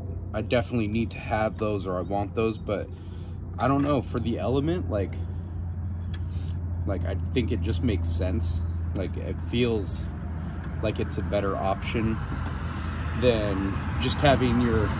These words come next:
standard hood latch. Um, I mean, it definitely makes it look a lot cleaner. Like, I'm looking at the other side of it right now, and, I mean, it looks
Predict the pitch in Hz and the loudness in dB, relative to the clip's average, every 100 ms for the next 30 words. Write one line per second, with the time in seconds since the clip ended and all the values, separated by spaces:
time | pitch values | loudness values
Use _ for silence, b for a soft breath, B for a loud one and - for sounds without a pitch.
0 | - - - - - 135 120 113 - 156 | 0 0 0 4 6 8 6 4 6 6
1 | 127 147 143 - - - - - - - | 8 6 8 6 4 2 2 4 4 4
2 | - - - - - - 120 120 107 95 | 4 4 4 2 2 4 6 6 6 6
3 | 80 - - - - - - - - - | 4 2 2 2 2 2 2 2 2 0
4 | - - - - - - - - - - | 0 0 0 0 -2 -2 -2 -2 -2 -2
5 | - 139 160 151 139 165 208 185 143 147 | 2 6 8 8 8 10 10 8 8 8
6 | 160 139 127 147 139 131 120 - - 147 | 6 4 6 6 6 6 6 4 6 6
7 | 123 113 117 120 127 147 147 156 147 - | 6 6 6 6 6 8 8 6 6 6
8 | 131 131 131 - 127 131 151 160 160 170 | 6 8 6 6 6 8 8 8 8 8
9 | 175 196 202 220 - - - - - - | 8 8 6 6 2 2 2 2 2 0
10 | - - 139 139 123 120 107 - - - | 0 4 6 6 6 4 2 2 0 0
11 | - - - - - 127 110 123 151 165 | -2 0 0 2 2 4 4 4 4 6
12 | 202 - | 6 6